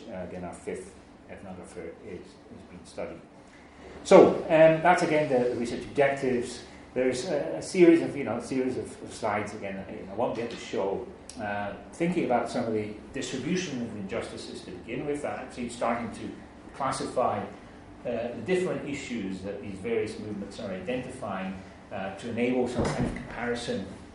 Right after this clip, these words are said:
uh, across the state between these, these different regions, these different zones. Um, some kind of, um, initial evaluation of how, for example, you get some of these well-connected and resource elite groups, uh, at least in,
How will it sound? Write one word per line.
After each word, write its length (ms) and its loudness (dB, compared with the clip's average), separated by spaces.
uh, 40 -8
across 240 0
the 120 -2
state 360 -6
between 300 -10
these, 300 -10
these 140 -10
different 320 -10
regions, 520 -4
these 140 -8
different 320 -6
zones. 480 -2
Um, 560 6
some 180 6
kind 200 4
of, 100 -4
um, 220 -6
initial 360 0
evaluation 840 0
of 380 0
how, 360 2
for 160 -4
example, 380 -4
you 80 -6
get 240 -4
some 240 -6
of 200 -12
these 200 -10
well-connected 560 -6
and 100 -6
resource 380 -6
elite 280 -10
groups, 440 -6
uh, 40 -8
at 120 -6
least 240 -6
in, 240 -4